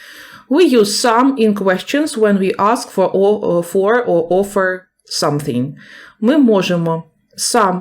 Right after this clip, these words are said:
не переносити, не переводити в any у запереченнях і питаннях, ну, у питаннях, так, коли ми просимо щось або пропонуємо щось дуже-дуже вічливо. Наприклад, can I have some chocolate, please?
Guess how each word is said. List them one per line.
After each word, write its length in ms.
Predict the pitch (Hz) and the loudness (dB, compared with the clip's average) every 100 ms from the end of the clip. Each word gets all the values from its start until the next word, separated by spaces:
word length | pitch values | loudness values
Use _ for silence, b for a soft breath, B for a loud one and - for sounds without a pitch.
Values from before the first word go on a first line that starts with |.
| - | -2
не 180 | 208 | 0
переносити, 1000 | 233 233 226 214 202 247 254 202 180 175 | 2 4 2 2 0 0 0 -2 0 0
не 100 | 185 | 0
переводити 500 | 202 202 202 196 196 | 0 0 2 0 0
в 100 | 170 - | -4 0
any 420 | 202 175 190 208 | 0 0 -2 -4
у 60 | - | -2
запереченнях 680 | 202 202 196 185 - 185 | -2 0 -2 -2 -6 -6
і 40 | - | -4
питаннях, 680 | 185 175 165 165 165 165 _ _ | -4 -2 -2 -2 -6 -10 _ _
ну, 100 | 269 | -2
у 220 | 156 151 | 0 0
питаннях, 560 | 170 196 175 160 165 170 | -2 -2 -2 -2 -6 -6
так, 240 | 247 269 | -4 -4
коли 260 | - 190 214 | 0 2 2
ми 380 | 180 180 165 156 B B B | 0 0 -2 -4 B B B
просимо 500 | - 190 180 233 247 | -2 0 0 2 2
щось 320 | 294 285 285 - | 2 -2 -2 -4
або 300 | 175 165 214 | -4 -2 -2
пропонуємо 640 | 202 202 175 160 151 143 | -2 -2 -2 0 0 -2
щось 320 | 147 135 139 | -2 -4 -4
дуже-дуже 580 | - 240 240 180 165 170 | -2 0 0 0 -2 -2
вічливо. 480 | 156 139 - 135 135 | -2 -4 -4 -4 -2
Наприклад, 560 | 262 - 170 - 151 147 B B B B - | -2 0 -2 -2 -4 -6 B B B B -4
can 80 | 381 | -2
I 280 | 494 466 226 | 0 0 2
have 180 | 220 | 2
some 300 | 220 214 196 | 2 0 0
chocolate, 600 | 202 247 247 185 170 - | 0 -4 -2 -2 -2 -2
please? 360 | 180 160 135 139 | 0 0 0 -2